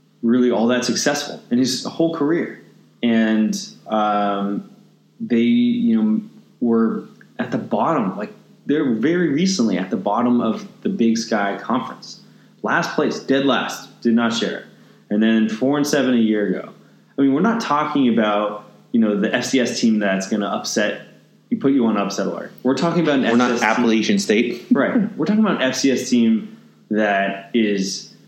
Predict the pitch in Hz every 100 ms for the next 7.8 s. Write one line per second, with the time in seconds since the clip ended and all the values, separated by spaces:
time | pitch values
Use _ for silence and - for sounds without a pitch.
0 | - 151 135 127 113 113 - 120 104 92
1 | 80 - - - 110 98 92 90 - 110
2 | - - 113 - - 107 95 - - 110
3 | 107 104 104 107 120 120 113 113 113 -
4 | - - - - _ _ _ _ _ -
5 | - 165 - 135 160 - 143 160 156 151
6 | 143 139 143 131 - 113 - 104 98 98
7 | 92 - 110 151 127 123 - -